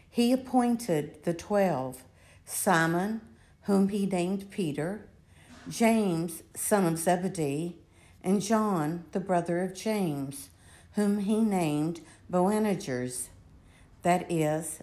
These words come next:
son of thunder, Andrew, Philip, Bartholomew, Matthew,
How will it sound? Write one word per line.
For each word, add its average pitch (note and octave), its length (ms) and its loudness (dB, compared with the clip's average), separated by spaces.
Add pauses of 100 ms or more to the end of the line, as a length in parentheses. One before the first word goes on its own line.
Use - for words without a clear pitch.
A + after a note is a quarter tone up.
son G3 380 0
of E3+ 140 -2
thunder, E3 600 -2 (1000)
Andrew, E3+ 720 2 (680)
Philip, F#3+ 540 0 (760)
Bartholomew, G3 1000 2 (540)
Matthew, G3+ 840 -2